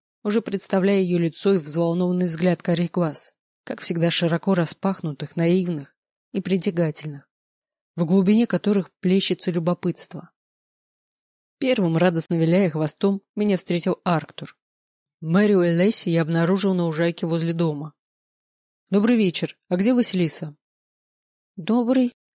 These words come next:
заметив букет, женщина наградила меня одобряющим взглядом. Я бы даже сказал, благословляющим. «А она в доме с кем-то разговаривает». «Привет, гном», потрепал малявку по макушке,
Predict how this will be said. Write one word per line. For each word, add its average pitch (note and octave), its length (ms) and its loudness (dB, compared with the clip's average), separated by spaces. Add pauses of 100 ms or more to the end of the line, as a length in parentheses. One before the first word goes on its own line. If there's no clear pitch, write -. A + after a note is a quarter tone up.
заметив G3 460 0
букет, G3+ 360 -2
женщина G3+ 420 2
наградила F#3 400 0
меня F3 260 0
одобряющим E3+ 540 -2
взглядом. E3+ 520 -6 (600)
Я D4 100 -2
бы A3+ 60 -4
даже G#3 160 0
сказал, F#3+ 440 0 (180)
благословляющим. F3 1040 0 (840)
«А F#3 120 2
она A#3+ 160 2
в B3 80 -4
доме A3 420 2
с - 80 -14
кем-то A3+ 280 0
разговаривает». F3+ 680 0 (840)
«Привет, G3 380 2
гном», F#3+ 420 2 (460)
потрепал G3+ 480 2
малявку E3+ 440 2
по F3 100 -2
макушке, - 600 -4